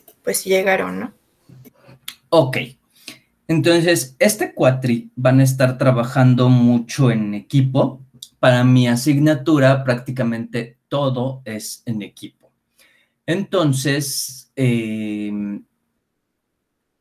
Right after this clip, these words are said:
Speaker 2: los equipos van a quedar de seis personas, se forman cinco equipos en total. Sobre cada equipo, pues, van a generar su plan de negocios, van a generar su tienda electrónica.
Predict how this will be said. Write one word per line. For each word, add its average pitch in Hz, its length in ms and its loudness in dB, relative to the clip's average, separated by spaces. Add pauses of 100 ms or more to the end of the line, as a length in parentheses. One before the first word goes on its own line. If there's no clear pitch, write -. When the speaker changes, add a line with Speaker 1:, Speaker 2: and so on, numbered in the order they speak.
(320)
Speaker 2:
los 143 280 2
equipos 156 520 2
van 143 160 4
a 131 100 4
quedar 120 300 2
de 117 100 -2
seis 110 340 -6
personas, 151 880 -2 (140)
se 127 120 -4
forman 117 420 2
cinco 117 360 0
equipos 110 440 -10
en 107 120 -6
total. 107 520 -2 (580)
Sobre 139 460 0
cada 156 300 4
equipo, 147 640 -2
pues, - 160 -4
van 120 180 0
a 120 80 -4
generar 117 460 -2
su - 240 -8
plan 113 240 -4
de 110 80 -4
negocios, 147 1040 0
van 123 180 0
a 120 60 -2
generar 113 400 -6
su - 180 -10
tienda 104 280 -6
electrónica. 131 840 2